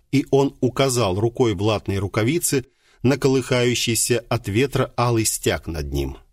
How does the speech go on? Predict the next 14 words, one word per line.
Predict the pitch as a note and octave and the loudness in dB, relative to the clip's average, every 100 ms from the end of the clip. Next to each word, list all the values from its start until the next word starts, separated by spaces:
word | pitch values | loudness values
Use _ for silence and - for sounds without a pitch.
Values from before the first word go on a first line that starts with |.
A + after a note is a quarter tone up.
| _ - | _ 0
«то | A#2 | 0
знайте, | A#2 B2 C3 G2+ - D#2 B1 - - _ _ _ | 2 2 2 0 -4 -6 -6 -10 -20 _ _ _
это | A2 B2 B2 | 0 2 2
мои | A#2+ C#3 C3+ | 2 2 0
воины. | E2+ F#2+ D#2+ C2+ A#1+ - - _ _ _ G2 | 0 0 0 0 -4 -8 -18 _ _ _ 0
Не | B2+ | 2
нужно | F3+ F#3+ B2+ G#2+ | 4 4 2 2
ни | F#2+ A#2 | 2 2
со | A#2 A2+ | 2 0
мной, | A#2+ D3 E3 D#3+ | 2 2 2 2
ни | A2 C3 | 2 2
с | - | 0
ними | A2 B2+ C3+ B2 | 2 2 2 2
воевать. | A2 B2 F#2+ C2 - | 0 0 0 -4 -6